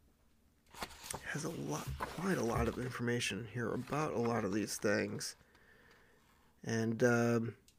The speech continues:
there was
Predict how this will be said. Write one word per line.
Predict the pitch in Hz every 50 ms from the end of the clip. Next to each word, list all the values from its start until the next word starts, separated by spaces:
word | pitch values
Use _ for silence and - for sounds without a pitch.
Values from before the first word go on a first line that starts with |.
| _ - - - _ _ _ _ _ - - - _ - _ _ _ _ _ _ _ _ _ _ - - - - -
there | - 147 143 123 123
was | 143 165 175 196 220 214 170 123 107 104 98 110 143 170 180 175 - - -